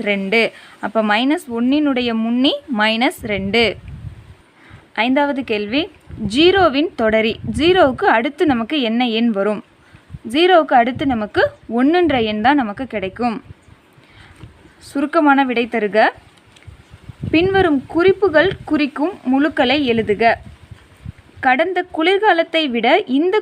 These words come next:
குளிர்காலத்தில் நான்கு சென்டிமீட்டர் பனி அதிகம். நான்கு சென்டிமீட்டர் அதிகம். அதிகம் அப்படின்னா அதை வந்து நம்ம கூட்டல் குறியில தான் நம்ம சொல்லுவோம்.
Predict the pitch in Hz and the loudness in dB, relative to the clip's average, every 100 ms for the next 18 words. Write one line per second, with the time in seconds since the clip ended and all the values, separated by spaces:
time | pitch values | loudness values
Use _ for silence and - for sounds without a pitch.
0 | 311 285 285 254 220 220 - 320 254 247 | 0 -2 0 2 0 -2 -4 -4 0 2
1 | 285 359 381 311 269 277 277 254 233 - | 2 2 -2 -2 -4 -2 -2 -2 -4 -2
2 | 220 254 349 - 208 226 196 233 - _ | 0 0 -2 -2 -2 -2 -2 -2 -2 _
3 | - - - _ _ _ _ - 220 269 | -20 -20 -20 _ _ _ _ -2 2 2
4 | 330 339 285 294 277 262 370 640 _ 226 | 2 0 -2 0 -2 0 0 -2 _ 0
5 | 220 269 226 196 - 226 302 339 330 254 | 0 0 -2 -4 -2 0 0 0 -2 -2
6 | 247 269 294 240 233 247 269 226 262 466 | 0 2 4 2 0 -2 -2 0 -2 -2
7 | - 311 285 294 277 233 226 226 277 233 | -4 -2 0 0 0 -2 0 2 2 2
8 | 214 294 - - 233 226 220 330 | 0 0 -2 -8 -4 -4 -2 -4